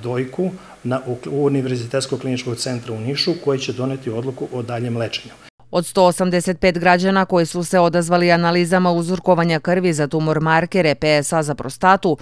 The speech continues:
Speaker 2: iz Pirota je kod dvojice konstatovana sumnja na karcinom. U Dimitrovgradu od šezdeset trojice građana takođe su kod dvojice povećani nalazi. Prostatu su pregledala i četrdeset trojica Belopalančana i pedeset četvorica Babušničana,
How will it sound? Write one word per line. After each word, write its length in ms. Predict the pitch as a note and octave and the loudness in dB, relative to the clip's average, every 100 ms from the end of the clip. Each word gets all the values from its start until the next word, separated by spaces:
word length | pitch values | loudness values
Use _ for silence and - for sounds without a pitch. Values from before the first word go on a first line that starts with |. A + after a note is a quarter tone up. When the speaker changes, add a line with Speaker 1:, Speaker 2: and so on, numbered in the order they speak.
| - | -4
Speaker 2:
iz 160 | A#3+ - | -4 0
Pirota 360 | A#3+ A3+ G#3+ | 2 4 4
je 60 | F#3+ | 2
kod 220 | E3+ E3+ - | 2 0 0
dvojice 480 | E3 F#3 G3 - | 2 4 2 0
konstatovana 760 | G3 E3 E3 F#3+ F3 F3+ F3 E3+ | -2 0 -2 -2 0 2 2 0
sumnja 340 | - D3 C3+ | -2 -2 0
na 100 | B2+ | 0
karcinom. 580 | C3+ D3 - E3 D#3+ C#3+ - | -2 -6 0 2 2 0 0
U 120 | G3+ | 0
Dimitrovgradu 920 | F3+ D#3 D3 F3 E3+ E3+ F3+ F3+ D#3+ - | 2 2 2 -2 0 2 4 4 0 -2
od 140 | G3 | -2
šezdeset 600 | - G3+ F3 E3+ - - | 0 -2 0 -2 -2 -10
trojice 400 | - F#3+ F#3 G3 | 0 2 2 0
građana 460 | F3+ F#3 F3+ F#3+ D#3+ - | 2 2 4 4 2 2
takođe 380 | A#3+ A3+ G#3+ G#3 | -2 2 2 2
su 160 | - | -2
kod 140 | G#3+ G3 | -2 -2
dvojice 500 | E3+ F#3 F3+ E3+ F#3 | 0 2 2 2 0
povećani 560 | E3 C3+ B2+ D3 C#3+ | 0 0 -2 -2 0
nalazi. 480 | D3 D3 D3+ C#3+ D3 B2 - | 2 4 4 2 -2 -4 -10
Prostatu 520 | - G#3 - G3+ F#3+ | -2 0 4 2 2
su 180 | F3+ G3 | -2 0
pregledala 520 | F#3 F#3 F3+ F3+ F3+ | 2 4 4 4 6
i 100 | F3 | 4
četrdeset 680 | F3 F3 E3+ E3 E3 D#3 B2 | 2 -2 -2 0 0 -2 -8
trojica 440 | - F3 E3 - C#3 | 2 2 2 0 -2
Belopalančana 840 | A#2 F2+ D#3+ F3+ G3 G#3+ G3+ F#3+ - | -2 -2 4 4 4 2 2 2 0
i 120 | G#3+ | -2
pedeset 520 | A#3+ G3+ F#3+ G#3 F#3 | 2 4 4 2 -4
četvorica 580 | G#3 F#3 E3+ D#3 D3 D#3+ | -4 2 4 4 2 0
Babušničana, 760 | C#3+ B2 B2+ D3+ C#3 D3+ D3 | 2 2 0 -2 -2 2 2